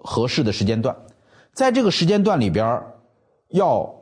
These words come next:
努力的先做那些小的改变，就是我只需要改一点点就能够看到效果的，只要把这一点点改了，大家就能感受得到的，然后找小的证据点。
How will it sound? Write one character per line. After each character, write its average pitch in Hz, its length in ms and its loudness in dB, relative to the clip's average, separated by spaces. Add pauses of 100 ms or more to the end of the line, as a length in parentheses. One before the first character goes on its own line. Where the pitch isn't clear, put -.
(600)
努 151 340 2
力 247 160 2
的 147 140 0
先 226 400 0
做 208 220 2
那 160 160 2
些 156 320 0
小 110 280 -2
的 127 80 -2
改 117 140 -6
变， - 160 -14 (880)
就 302 140 0
是 254 100 2
我 226 160 2
只 151 180 0
需 - 140 -2
要 254 80 2
改 254 180 -4
一 202 100 0
点 165 300 0
点 127 240 0
就 135 120 -2
能 110 120 2
够 113 60 2
看 110 160 -4
到 95 80 -2
效 95 160 -4
果 50 200 -8
的， - 80 -20 (640)
只 175 100 -2
要 247 120 2
把 160 100 0
这 247 120 0
一 240 100 2
点 156 160 0
点 226 120 2
改 98 200 -2
了， 104 280 -2 (240)
大 226 120 -4
家 254 80 0
就 240 80 2
能 254 120 0
感 101 160 -2
受 196 120 0
得 208 100 0
到 294 220 0
的， - 120 -8 (440)
然 135 260 0
后 175 240 0
找 117 240 -2
小 95 340 -2
的 98 120 -2
证 113 240 -2
据 127 160 -2
点。 - 180 -8